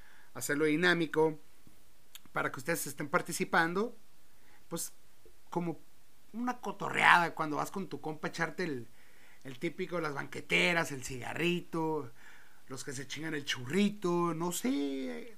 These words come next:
todos aquí vamos a cotorrear, vamos a chupar tranquilos, ¿no? De todo, riéndonos, ahí a lo mejor algo se nos pega en toda la información, las pendejadas que digamos, algo se nos pega,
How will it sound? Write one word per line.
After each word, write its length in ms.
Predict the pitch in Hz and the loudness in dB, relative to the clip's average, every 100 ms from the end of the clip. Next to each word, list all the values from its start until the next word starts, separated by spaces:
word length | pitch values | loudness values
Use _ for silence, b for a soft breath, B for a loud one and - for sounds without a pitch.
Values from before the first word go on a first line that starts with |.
| - | -6
todos 300 | 247 285 269 | 0 2 2
aquí 200 | 262 285 | 2 2
vamos 200 | 285 262 | 2 0
a 60 | 285 | -4
cotorrear, 440 | 208 156 165 175 | -4 2 4 4
vamos 200 | 175 202 | 2 0
a 60 | 190 | -2
chupar 300 | 127 156 151 | -2 -2 -2
tranquilos, 600 | 175 143 101 101 101 120 | -4 -6 -6 -8 -8 -2
¿no? 260 | 151 175 - - - b b b b b b b b - - | 0 -2 -6 -12 -12 b b b b b b b b -12 -10
De 100 | 127 | -10
todo, 380 | 123 147 156 151 | -2 0 2 2
riéndonos, 680 | 143 175 185 190 185 175 - | 0 0 2 0 0 -2 -4
ahí 160 | 139 151 | -2 0
a 180 | 156 | 0
lo 60 | 147 | -2
mejor 260 | 135 160 160 | -2 2 2
algo 180 | 165 | 2
se 120 | 170 135 | -2 -4
nos 160 | - | -6
pega 320 | - 165 175 | 2 4 6
en 100 | 175 | 2
toda 160 | 151 165 | 2 2
la 60 | 156 | 2
información, 420 | 139 127 123 151 | 0 -2 0 0
las 120 | 147 | 0
pendejadas 460 | 135 123 147 151 - | -2 -2 0 0 0
que 100 | 127 | -2
digamos, 440 | 127 165 190 190 | 0 0 0 -2
algo 160 | 143 151 | -4 -4
se 120 | 131 | -6
nos 120 | 127 | -6
pega, 460 | - 202 214 220 | 0 4 4 2